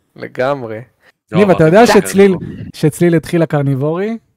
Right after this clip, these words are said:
Speaker 3: אבל היא אומרת
Speaker 2: נו.
Speaker 3: שיש וריאציות, זאת אומרת, יש את הקרניבורים שאומרים שקרניבוריות זה בעצם כל מה שיוצא מהחי. זאת אומרת, גם
Speaker 1: Mhm.
Speaker 3: החי וגם מה שיוצא ממנו, גם ביצים, חלב,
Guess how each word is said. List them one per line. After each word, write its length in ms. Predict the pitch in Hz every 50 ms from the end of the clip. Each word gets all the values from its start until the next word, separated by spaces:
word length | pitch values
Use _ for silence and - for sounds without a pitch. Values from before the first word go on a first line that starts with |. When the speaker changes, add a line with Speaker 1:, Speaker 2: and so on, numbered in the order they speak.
| _ _
Speaker 3:
אבל 320 | 139 131 127 135 135 131
היא 80 | 135 135
אומרת 300 | 131 139 160 170 185 -
Speaker 2:
נו. 60 | -
Speaker 3:
שיש 440 | - 170 160 156 165 165 - - 143 131
וריאציות, 580 | 147 156 156 160 165 180 185 - - 123 113 -
זאת 100 | - 139
אומרת, 240 | 127 135 131 135 151
יש 100 | 156 -
את 40 |
הקרניבורים 560 | 190 - - 151 147 143 131 147 175 180 180 151
שאומרים 640 | - 139 127 127 151 190 190 175 175 185 196 196 _ _ _ _ _ _ _ _ _ _ _ _
שקרניבוריות 760 | - 147 - 151 143 143 143 143 127 165 196 208 226 214 165
זה 100 | 147 143
בעצם 300 | 156 175 - - 190 160
כל 160 | - 185 180
מה 140 | 185 196 175
שיוצא 640 | - - 165 151 147 139 127 _ - - - 190 190
מהחי. 600 | 175 151 139 - - - 151 139 120 104 95 _ _ _ _ _ _ _ _ _ _ _
זאת 100 | _ -
אומרת, 260 | 147 147 143 139 127
גם 220 | 135 160 170 180
Speaker 1:
Mhm. 40 | 170
Speaker 3:
החי 280 | 131 - - 180 220 240 180
וגם 220 | 160 147 165 170
מה 60 | 175
שיוצא 380 | 156 - 165 147 - - 165 151
ממנו, 320 | 135 127 120 113 110 110
גם 220 | 107 123 127 135 120
ביצים, 460 | 135 123 - - - 156 185 185 180
חלב, 420 | - - 127 123 123 131 156 202